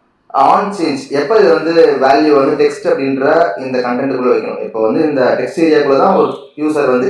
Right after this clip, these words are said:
கேரக்டர்ஸ் எல்லாம் டைப் பண்ண போறாரு. அதெல்லாம் கொண்டு போயிட்டு இந்த டெக்ஸ்ட்ல ஸ்டோர் பண்ணணும் இல்லையா? அப்ப அது ஒரு ஈவென்ட்டா வச்சிருந்தா தான் கரெக்டா இருக்கும். அதனால என்ன பண்ணுவோம், அதுக்கு on change அப்படின்னு சொல்லிட்டு ஒரு, ஒரு ஈவென்ட் இருக்கு. இது என்ன பண்ணணும்னா, இந்த டெக்ஸ்ட் ஏரியால எப்பெல்லாம்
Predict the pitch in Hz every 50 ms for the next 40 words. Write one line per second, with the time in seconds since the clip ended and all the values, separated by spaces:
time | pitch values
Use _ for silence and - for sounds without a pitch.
0 | - 151 139 139 139 139 131 127 - - 117 123 135 135 127 117 - - 107 98
1 | 101 95 92 - - - - - _ _ _ _ _ - 127 151 165 170 175 190
2 | 196 190 165 165 180 - 170 170 165 214 226 247 - - 143 151 147 - - -
3 | 165 160 - 160 151 147 139 139 139 131 127 123 123 143 - 139 - - - -
4 | - - - 143 - 233 226 180 165 - - - - 226 220 202 190 175 - 139
5 | 135 135 135 123 120 127 - - - 113 113 104 - - - - - - 117 127
6 | 131 135 139 143 135 135 135 120 - - - 98 101 98 - - - - - -
7 | 143 156 160 165 160 - 143 135 123 123 - - - - - - 107 107 117 120
8 | 120 104 98 - 180 185 - - - - - - _ _ _ _ _ - - -
9 | _ _ 135 143 151 151 135 131 123 123 120 110 - - - - - - - -
10 | _ _ _ _ _ _ _ _ _ _ - 151 160 165 - 226 226 190 180 180
11 | 175 170 160 156 143 139 - - - - - - - _ _ - 143 156 165 165
12 | 160 165 165 165 165 - - 226 220 208 202 185 185 175 170 170 180 185 - 180
13 | - - - - 165 175 185 190 196